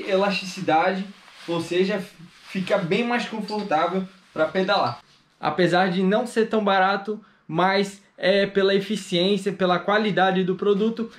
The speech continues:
eu acho que valeu muito a pena quatrocentos reais investidos. E pra fechar aqui as pernas, eu comprei uma segunda pele, que é muito importante aí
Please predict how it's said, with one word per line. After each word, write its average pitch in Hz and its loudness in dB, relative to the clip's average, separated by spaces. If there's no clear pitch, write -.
eu 202 6
acho 202 2
que 220 -4
valeu 208 2
muito 220 0
a 226 0
pena 185 -2
quatrocentos 214 0
reais 196 2
investidos. 185 -4
E 277 -2
pra 277 2
fechar 254 0
aqui 233 -2
as 220 -2
pernas, 220 0
eu 196 2
comprei 208 2
uma 202 -2
segunda 202 -2
pele, 190 0
que 220 -2
é 226 4
muito 214 2
importante 202 -2
aí 180 -4